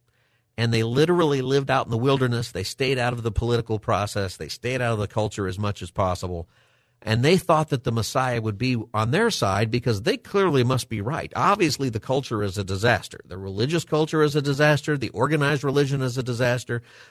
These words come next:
The Romans are pagans. The Greeks were pagans. Everybody's wrong but us. And they're just out. Now, in the New Testament, there is one guy who most people think was an Essene,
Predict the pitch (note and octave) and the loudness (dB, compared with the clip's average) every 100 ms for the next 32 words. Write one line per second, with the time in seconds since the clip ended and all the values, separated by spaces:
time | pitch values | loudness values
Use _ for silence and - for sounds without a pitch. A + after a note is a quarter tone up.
0 | - G2 F2 G2 C#3 F3 D#3 C#3 A#2+ C3+ | -8 -6 -2 2 4 4 2 0 0 2
1 | C#3 B2+ B2 G#2 F#2 E2 G2 G3+ - D#3+ | 2 0 -2 -4 -6 -6 -2 -2 0 -2
2 | - C3+ B2+ A#2+ A#2 D3 D#3+ C3 B2+ A#2 | 2 2 2 0 0 0 0 0 -2 -2
3 | G2+ A#2 A#2 G#2 G2+ F#2+ G2 - _ _ | -2 0 0 0 -2 -4 -6 -10 _ _
4 | _ _ - G#2 A#2+ A#2 A2+ - D#2+ E2+ | _ _ -6 -2 2 2 2 0 -6 -6
5 | - - _ _ _ _ _ _ _ - | -12 -20 _ _ _ _ _ _ _ -4
6 | A2+ B2 B2+ B2+ E3+ E3+ D#3 C3+ G#2 A2 | 0 2 2 0 0 2 0 0 -2 0
7 | A#2 D#3 B2+ B2 G#2+ G#2+ G2 G2+ G#2+ B2+ | 2 2 0 -2 0 0 0 0 -2 -4
8 | - B2+ A2+ - A#2 G2+ G#2+ G#2 G#2+ F2 | -4 -4 -4 -4 -4 -2 -4 -2 -2 -4
9 | - A#2 F2+ - | -4 -2 -4 -6